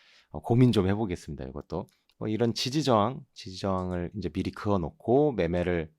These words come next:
분봉을 한다라는 게 포인트고요. 지지저항 이렇게 그어놓고 그거를 이제 분봉상에도 미리 하나 이제 그어놓고, 어, 요렇게 돌파하면은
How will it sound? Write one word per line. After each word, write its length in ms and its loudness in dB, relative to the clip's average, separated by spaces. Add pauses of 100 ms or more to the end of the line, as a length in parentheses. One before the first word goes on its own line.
분봉을 400 -6
한다라는 460 -2
게 80 -6
포인트고요. 720 -6 (360)
지지저항 460 -12
이렇게 520 -10 (640)
그어놓고 720 -14
그거를 280 -4
이제 120 -8
분봉상에도 960 0
미리 220 -4
하나 200 -2
이제 280 -8 (340)
그어놓고, 680 -8 (240)
어, 120 -14
요렇게 300 -8
돌파하면은 800 -8